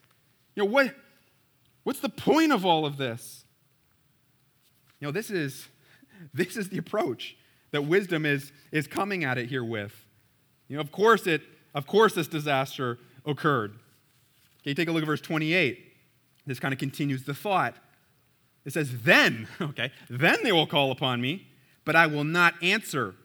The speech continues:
They will seek me diligently, but will not find me." All right, you notice that too. Again, it might seem kinda harsh at first. Now, we need to be really careful that we don't understand this as, a-, a-, as, as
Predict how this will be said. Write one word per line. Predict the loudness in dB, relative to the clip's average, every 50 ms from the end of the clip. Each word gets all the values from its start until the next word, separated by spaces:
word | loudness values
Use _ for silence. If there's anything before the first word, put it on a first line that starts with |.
| _ _ _ _ _ _ _ _ _ _ _ -2
They | 0 0
will | 0 0
seek | -2 -4 -6 -6 -4 -2
me | -4 -4
diligently, | -2 -2 0 0 2 0 0 0 -2 -2 -2 0 -2 -2 -2 -4 -8 -16 -20 -20 -20 _ _ _ -2
but | -2 -2 0
will | 2 2 2 2 2
not | 2 2 2 2 2 0
find | -4 -14 -6 -2 0 2 2 2 2 0 0 0
me." | 0 2 2 2 0 -2 -6 -12 -20 _ _ _ _ _ _ _ _ _ _ _ _ _ _ _
All | 0 2
right, | 2 2
you | 4 2
notice | 2 0 2
that | 4 4 4 4 2
too. | 0 -2
Again, | 0 0 0 2
it | 2
might | 0 0 -2
seem | -6 -12 -10 -8 -4
kinda | 0 0 2 2 0
harsh | -2 -2 0 0 0 0 -2 -2 -2
at | -2 -2 -2
first. | -4 -4 -2 -2 -2 -2 -6 -12 -20 _ -20 _ _ _ _ _ _ _ _ -2
Now, | 0 0 2
we | 2 0 -4
need | -4 -4
to | -4
be | -6
really | -4 -2 -2 0 0 0 0
careful | -2 0 -2 -2 -2 -2 -6 -8 -8
that | -6 -6
we | -6 -6
don't | -4 -4 -4 -4 -4 -4
understand | -4 -2 -2 -4 -6 -8 -8 -6 -4 -4 -4 -6 -4
this | -2 -2 -2 -2 -4 -4 0
as, | 2 4 4 4 2 0 -4 -10 -20 _ _ _ _ _ _ _ _ _ -6
a-, | -6
a-, | -6 -4 -4 -8 -6 -4
as, | -2 -2 -2 -4 -8 -12 -12 -8
as | -8 -8 -8 -8 -14 -14